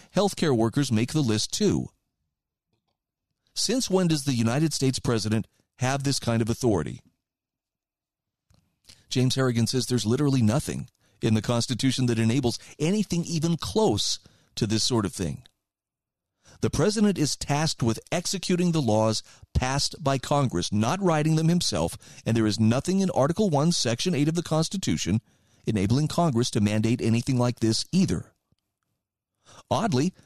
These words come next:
members of Congress, their staffs, and the employees of the federal court system are all exempted from the Biden plan.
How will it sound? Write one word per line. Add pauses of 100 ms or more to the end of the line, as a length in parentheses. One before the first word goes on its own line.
(240)
members
of
Congress, (220)
their
staffs,
and
the
employees
of
the
federal
court
system (240)
are (100)
all
exempted
from
the
Biden
plan.